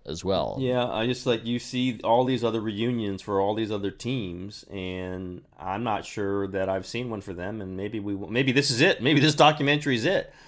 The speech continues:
Speaker 2: 'Cause, I mean, can you imagine the Warriors when the ten-year anniversary of the, of the twenty fifteen championship comes up?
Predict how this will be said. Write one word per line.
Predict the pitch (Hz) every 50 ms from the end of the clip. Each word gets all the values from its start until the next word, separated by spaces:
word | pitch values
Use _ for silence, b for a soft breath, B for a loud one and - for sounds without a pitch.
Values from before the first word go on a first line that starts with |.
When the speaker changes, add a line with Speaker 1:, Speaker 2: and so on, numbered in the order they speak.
| B B B B B -
Speaker 2:
'Cause, | 123 113 110
I | 123 131 127
mean, | 127 127
can | 139 160
you | 156
imagine | 147 147 143 151 156 165 147
the | 143
Warriors | 127 131 135 143 156 160 170 170 151 156
when | 147
the | 139 135
ten-year | 135 151 143 143 147 143
anniversary | 143 139 135 123 135 135 147 147 147 - 147 147 147
of | 143 131
the, | 123 123 120 - - -
of | 120 117
the | 117
twenty | 113 - 147 143 139
fifteen | 135 151 135 135 - 147 147 151
championship | 151 156 160 165 165 165 - - 175 -
comes | - 180 180 170 175
up? | 180 196 202 - b